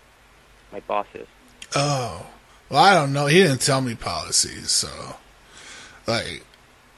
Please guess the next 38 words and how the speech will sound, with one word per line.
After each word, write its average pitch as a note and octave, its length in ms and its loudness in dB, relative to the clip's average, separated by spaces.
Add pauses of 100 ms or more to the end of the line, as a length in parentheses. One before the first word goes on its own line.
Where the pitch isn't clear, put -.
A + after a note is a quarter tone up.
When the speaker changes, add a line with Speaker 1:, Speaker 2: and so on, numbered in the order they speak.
(360)
Speaker 2:
technically, B2 600 0
I A#2+ 120 -2
didn't A#2 180 -6
agree A#2 260 -10
to G#2+ 140 -8
anything. - 600 -10 (920)
Speaker 1:
Well, A#2+ 200 0
when B2 180 -6
you B2 80 -8 (100)
signed C3+ 240 -2
our B2 100 2
registration B2 640 -6
form, A2 220 -8
you A#2 140 -2
agreed A#2+ 340 -6
to A#2+ 120 -4
all G#2+ 200 -8
our G#2 60 -8
policies. G2+ 560 -14 (680)
Speaker 2:
Uh, C#3 680 -4
so E3 240 6
why, D3+ 220 6
is B2+ 100 6
he D3 100 4
a C3 100 2
narco? C#3+ 760 2 (200)
Like, B2 180 -2
he A#2 200 0
won't C3 240 0
let B2+ 140 0
us B2 120 4
smoke A#2+ 460 2
any, B2 480 -2
any B2+ 220 -2
weed? A2+ 440 -4 (3750)
Speaker 1:
Any C#3 260 0
kind A2+ 320 -10
of G#2 60 -14